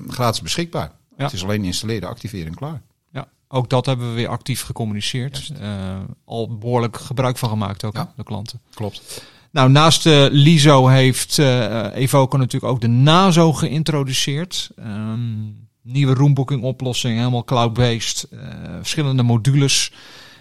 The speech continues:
Speaker 2: En, eh, ik denk ook dat dat met name is gebeurd omdat je ziet, inderdaad ook zeker nu, dat de room, het room management tools eigenlijk actiever, multifunctioneler gebruikt gaan worden.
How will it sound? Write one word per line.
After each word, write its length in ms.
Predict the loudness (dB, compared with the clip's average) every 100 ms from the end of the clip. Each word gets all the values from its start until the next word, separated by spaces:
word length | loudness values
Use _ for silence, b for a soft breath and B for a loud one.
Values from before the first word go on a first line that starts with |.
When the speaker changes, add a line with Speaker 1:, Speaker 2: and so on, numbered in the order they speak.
| B
Speaker 2:
En, 380 | -2 2 2 2 -4
eh, 200 | -12 -10
ik 220 | -6 0
denk 280 | 2 2 2
ook 220 | 0 2
dat 200 | -2 0
dat 280 | -2 -4 -6
met 160 | -4
name 480 | 0 0 2 0 -2
is 200 | -4 -4
gebeurd 480 | -4 -2 0 0 0
omdat 280 | -4 -4 -4
je 140 | -4
ziet, 480 | 0 2 4 2 -2
inderdaad 440 | -4 -6 -6 -8
ook 100 | -6
zeker 320 | -4 -4 -2
nu, 300 | 2 4 2 b b b b b
dat 400 | -2 0 0 -4
de 300 | -2 -2 -2
room, 600 | -2 0 0 -2 -2 -6 -14
het 140 | -6
room 200 | 0 2
management 440 | 4 2 2 0 0
tools 260 | -2 -2
eigenlijk 480 | -4 -4 -4 -6 -8 -6
actiever, 680 | -6 2 2 4 0 -4 -8
multifunctioneler 1040 | -4 -2 -2 -2 -2 0 2 2 0 -2
gebruikt 380 | -2 0 0 -2
gaan 160 | -2
worden. 300 | -2 -4 -6